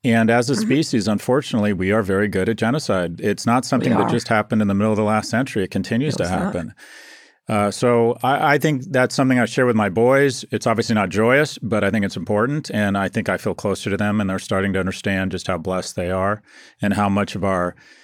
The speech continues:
Speaker 1: good fortune is not our fault. Uh, and then the other, uh, just speaking along the lines of sharing with the boys, and I realize there's a lot of controversy around the World Cup right now. I am having already just a wonderful time. England, uh, six one victory. I'm gonna watch,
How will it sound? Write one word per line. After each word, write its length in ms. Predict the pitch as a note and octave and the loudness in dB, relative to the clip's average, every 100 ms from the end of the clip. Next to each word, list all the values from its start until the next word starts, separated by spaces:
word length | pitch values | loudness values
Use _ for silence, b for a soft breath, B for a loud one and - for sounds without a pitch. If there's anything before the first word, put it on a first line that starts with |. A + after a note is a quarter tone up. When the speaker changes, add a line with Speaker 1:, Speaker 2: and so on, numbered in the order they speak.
| b - | b -2
Speaker 1:
good 180 | A2+ - | 0 2
fortune 400 | G#2+ G#2+ - G#2 | 0 0 0 -2
is 120 | F#2+ | -2
not 200 | G2+ G2 | 0 0
our 100 | F2+ | -2
fault. 480 | - F2+ G2 B2 - b b b b G#2+ | -2 0 0 -2 -6 b b b b 0
Uh, 160 | G#2+ D3+ | 2 2
and 120 | D#3 | 2
then 360 | D#3 D#3 D#3 F3 | 2 2 -2 -6
the 220 | E3 D#3+ | -2 2
other, 240 | E3 F3+ | 4 2
uh, 360 | - - D3+ C#3+ | 0 -2 -2 -2
just 180 | A#2 A2 | -2 -2
speaking 300 | - B2 A#2+ | 0 2 4
along 220 | A#2 A2+ | 4 2
the 40 | A2+ | 2
lines 160 | A2+ | 2
of 80 | G#2 | 0
sharing 220 | - A2+ | 0 0
with 80 | A2+ | 0
the 40 | |
boys, 480 | G2+ C3 C#3+ A2+ F#2+ | 0 2 4 2 0
and 120 | B2+ | 0
I 20 | A2 | 2
realize 300 | A2 A2+ G2 | 2 2 2
there's 80 | |
a 20 | G#2+ | 0
lot 100 | G#2 | 0
of 60 | |
controversy 760 | - A2 - G#2+ G#2+ A#2 A2+ B2 | 0 -2 0 0 0 0 0 0
around 340 | A#2 G2+ G2 | -2 -2 -2
the 80 | G2 | -2
World 160 | G2 G2 | -2 0
Cup 240 | G#2+ - | -2 0
right 140 | A#2 A#2+ | 0 2
now. 320 | B2+ C#3 D3+ B B B B B - | 0 0 -4 B B B B B -2
I 160 | A2 | 2
am 140 | A#2+ A#2+ | 4 4
having 340 | B2 A#2 A2+ | 2 2 0
already 480 | - A#2 A2 A2 C3 | 2 2 4 2 2
just 220 | G#2+ - | 0 -4
a 40 | |
wonderful 440 | F2 G2+ A2 - G#2 | -2 0 0 0 -4
time. 580 | - G#2 A2 A#2+ C#3 C#3 | -2 0 2 2 0 -2
England, 680 | B2 A2 A#2 A#2 A2 G#2+ - | -2 0 2 2 2 0 -2
uh, 400 | G#2 G2 F#2+ F#2 | -2 0 -2 -4
six 360 | - B2+ - A2+ | -4 -4 -4 -2
one 200 | A2 G#2 | 0 2
victory. 400 | A2 - B2+ B2 | 0 0 -2 0
I'm 120 | G#2+ | 0
gonna 160 | G2+ | -2
watch, 480 | G2 G2 F#2+ - - | 0 0 -2 -4 -14